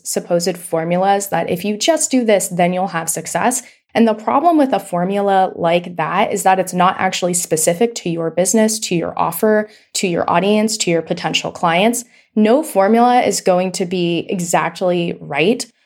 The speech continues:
for your businesses and your offer's needs.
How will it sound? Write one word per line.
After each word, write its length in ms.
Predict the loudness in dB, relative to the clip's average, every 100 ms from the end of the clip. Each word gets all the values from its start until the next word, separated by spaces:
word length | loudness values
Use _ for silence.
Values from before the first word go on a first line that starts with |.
| _
for 440 | -6 0 2 0 -2
your 340 | -2 2 4 4
businesses 840 | 0 0 0 0 2 4 2 0
and 380 | -4 -4 -4 -2
your 380 | 0 2 2 0
offer's 540 | -2 -4 -4 -4 -4
needs. 480 | -4 -6 -6 -10